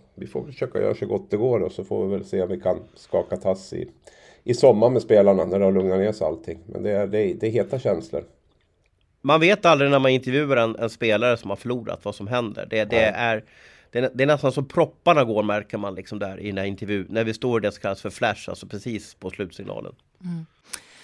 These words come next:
Speaker 3: Vi ska stänga ner, ehm, Växjö, Frölunda. Men jag tänkte innan vi gör det, sista frågan. Vad tror ni att, ehm,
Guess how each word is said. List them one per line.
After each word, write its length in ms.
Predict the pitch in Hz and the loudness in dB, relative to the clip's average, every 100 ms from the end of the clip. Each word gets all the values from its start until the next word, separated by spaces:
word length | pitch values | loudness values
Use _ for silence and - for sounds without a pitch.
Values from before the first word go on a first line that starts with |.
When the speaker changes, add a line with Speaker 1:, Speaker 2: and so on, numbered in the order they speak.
| _ - | _ -8
Speaker 3:
Vi 140 | 226 | -6
ska 160 | - 233 | -4 -6
stänga 380 | 240 226 226 | -2 0 0
ner, 440 | 226 220 208 202 190 | 0 0 0 -2 -2
ehm, 540 | 202 196 202 196 190 - - - | 0 2 0 -2 -8 -8 -8 -10
Växjö, 460 | - 214 - - 190 - | -8 -8 -4 0 2 0
Frölunda. 600 | - 208 226 214 202 208 | -4 2 6 6 6 4
Men 80 | 226 | 4
jag 80 | 220 | 2
tänkte 200 | 226 220 | -2 0
innan 180 | 220 | 0
vi 60 | 226 | 2
gör 80 | 202 | 2
det, 120 | 190 | 0
sista 500 | - - 247 233 226 | -4 -8 -6 -2 -2
frågan. 360 | 208 220 190 190 | -2 -4 -2 -2
Vad 140 | 202 | -2
tror 160 | 214 202 | -2 -2
ni 260 | 190 185 - | -2 -4 -2
att, 520 | 190 180 - _ - | -4 -4 -12 _ -8
ehm, 520 | 180 175 175 175 175 | -4 -2 -2 -4 -8